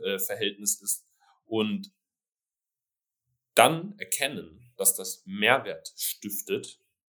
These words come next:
Im Idealfall ist es natürlich ein langer Weg und es gibt eingefahrene Hierarchien, die nicht einfach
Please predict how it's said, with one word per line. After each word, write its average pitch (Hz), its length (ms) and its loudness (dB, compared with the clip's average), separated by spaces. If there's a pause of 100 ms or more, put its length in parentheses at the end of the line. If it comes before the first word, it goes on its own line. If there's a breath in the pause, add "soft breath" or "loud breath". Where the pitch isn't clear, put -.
(160)
Im 92 140 -4
Idealfall 95 680 -4
ist - 100 -4
es 107 60 -8
natürlich 92 420 -10
ein 85 100 -12
langer 90 360 -4
Weg 135 220 -2
und 95 180 -14
es - 260 -6
gibt - 200 -18 (280)
eingefahrene 98 640 0
Hierarchien, 104 600 -6
die 107 100 -10
nicht 98 280 -6
einfach 92 220 -4